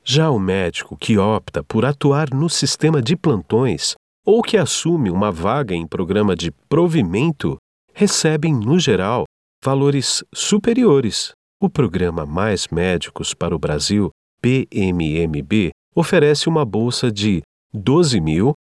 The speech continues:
trezentos e oitenta e seis reais e cinquenta centavos por mês,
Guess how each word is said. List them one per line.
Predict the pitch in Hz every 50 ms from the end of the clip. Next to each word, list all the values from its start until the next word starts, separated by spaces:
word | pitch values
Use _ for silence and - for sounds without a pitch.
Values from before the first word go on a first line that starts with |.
| _ _ _ _ -
trezentos | 175 185 190 143 104 101 120 147 180 - - 165 131 123
e |
oitenta | 127 104 92 - - 151 208 208 -
e | 156
seis | - - - 104 95 82
reais | - 95 78 71 76 82 98 127 123 131
e | 143
cinquenta | - - 175 139 - - 139 170 196 - 170
centavos | - - 131 104 - - 113 123 131 135 139 131 - -
por | - _ - 135 175 202
mês, | 196 156 143 147 143 - - -